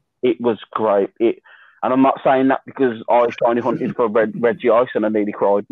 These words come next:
my heart out when I found it. But, bro, it was a, it was a step in the right direction. The vast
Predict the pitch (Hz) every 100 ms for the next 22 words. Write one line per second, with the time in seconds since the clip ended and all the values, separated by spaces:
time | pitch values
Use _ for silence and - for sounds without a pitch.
0 | - - 101 98 104 95 107 101 113 -
1 | - - - - 175 - - _ _ _
2 | 147 135 123 - _ _ _ - 165 165
3 | 170 139 160 135 139 - 151 139 135 120
4 | 113 117 110 - 120 110 104 127 104